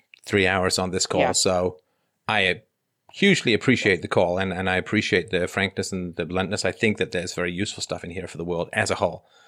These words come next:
Speaker 1: I appreciate the vulnerability of putting yourself in this situation. I don't massively dislike the drama of the first on-air arrest.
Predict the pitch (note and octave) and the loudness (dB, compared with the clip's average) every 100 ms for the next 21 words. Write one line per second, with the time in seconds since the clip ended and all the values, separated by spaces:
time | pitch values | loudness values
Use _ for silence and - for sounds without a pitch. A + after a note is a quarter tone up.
0 | _ _ _ _ _ _ _ _ _ - | _ _ _ _ _ _ _ _ _ -2
1 | A2 G#2+ G#2+ C#3 - A2+ F#2 - - _ | 2 2 2 2 4 2 0 -4 -10 _
2 | _ _ _ _ _ _ _ _ - G#2+ | _ _ _ _ _ _ _ _ -2 2
3 | G#2 G2 F2+ G2+ F#2+ F2+ F2+ - F2+ - | 2 2 2 2 2 0 -2 0 -2 -4
4 | _ _ _ _ _ _ G2+ F#2 F2 - | _ _ _ _ _ _ -4 -2 -2 -2
5 | F2+ F2+ E2+ - - E2 F2+ - F2+ F2 | -2 -2 -4 -4 -6 -8 -6 -6 -8 -6
6 | F2+ E2+ F2+ F2 _ _ _ - F2+ - | -6 -4 -6 -6 _ _ _ -8 -6 -6
7 | F2 F#2 E2+ F2+ F#2 F2 - E2+ F2+ F2+ | -6 -6 -6 -4 -4 -4 -6 -6 -4 -4
8 | F#2 F2+ - - _ _ _ _ _ _ | -4 -6 -8 -18 _ _ _ _ _ _
9 | _ - - G#2+ - G2+ G2+ G2 F#2+ F2+ | _ -4 2 2 2 -2 0 2 2 2
10 | F2+ G2+ - | 2 0 -4